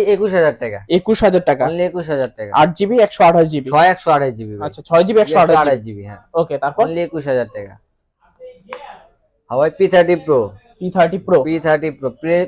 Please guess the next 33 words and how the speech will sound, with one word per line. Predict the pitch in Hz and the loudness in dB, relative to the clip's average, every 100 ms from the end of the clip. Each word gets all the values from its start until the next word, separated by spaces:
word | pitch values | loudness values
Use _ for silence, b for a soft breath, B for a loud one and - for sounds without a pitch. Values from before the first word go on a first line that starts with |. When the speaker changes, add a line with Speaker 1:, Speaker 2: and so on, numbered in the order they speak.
| - | 0
Speaker 1:
পেরিস্কোপ | 170 175 156 180 | -2 -2 -6 -6
জুম | 147 151 | -4 -6
লেন্স | 160 165 | -4 -6
সহ | - 147 | -4 -2
হবে | 123 104 104 | -2 -4 -12
এটা। | - - | -14 -14
Speaker 2:
ওকে। | 139 139 185 | -8 -6 -6
কত | 240 _ _ _ _ b b | -10 _ _ _ _ b b
Speaker 1:
পেরিস্কোপ | 147 185 | 0 2
Speaker 2:
পাইছি | 170 165 | 2 -2
আজকে? | 139 139 | -4 -2
Speaker 1:
only | 156 185 | -4 -4
থাকবে | 180 180 185 | -4 -2 -2
একুশ | 180 170 | -2 0
হাজার | 139 131 | 0 -2
টাকা | 123 117 | -4 -6
এটাও। | 110 | -4
Speaker 2:
একুশ | 175 180 214 - | -4 -2 -4 0
হাজার | 185 180 | 0 2
টাকা। | 156 139 | 0 -2
Speaker 1:
একুশ | 127 139 156 | -6 -8 -6
হাজার | 160 170 | -4 -4
টাকা | 180 190 185 | 0 -2 -2
পেরিস্কোপ | 185 202 - 190 | -4 -4 -6 -8
জুম | 160 160 | -6 -6
লেন্স | 185 190 185 | -4 -6 -2
সহ | 175 | 0
হবে। | 143 123 113 | 2 0 -2
Leica-র | 123 151 185 180 | -2 -2 0 0
ক্যামেরা | 180 165 156 | 0 0 0
ইউজ | 143 123 | 0 -2
হইছে | 117 113 | -10 -14
এটাতে। | 107 101 | -14 -14